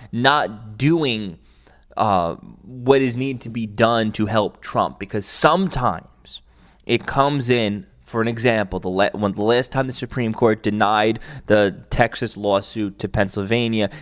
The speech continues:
they didn't deny it based on merit. They didn't deny it because they don't like Trump. They denied it because there's no legal precedent for, I mean,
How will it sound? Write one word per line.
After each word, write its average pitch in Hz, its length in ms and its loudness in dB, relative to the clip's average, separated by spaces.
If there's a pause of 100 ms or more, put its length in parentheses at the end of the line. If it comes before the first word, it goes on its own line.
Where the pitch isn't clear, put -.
they 131 100 4
didn't 147 220 -2
deny 110 340 2
it 90 160 -2
based 98 260 -4
on 87 160 -4
merit. 82 340 -4
They 110 100 2
didn't 143 200 0
deny 110 360 0
it 110 180 -4
because 104 240 -4
they 98 80 4
don't 98 180 2
like 85 200 -2
Trump. 92 260 -4
They 104 100 -2
denied 117 460 2
it 147 160 2
because 117 460 2
there's 107 160 2
no 117 140 2
legal 113 280 2
precedent 113 500 -2 (280)
for, 123 500 4
I - 60 -4
mean, 120 180 -2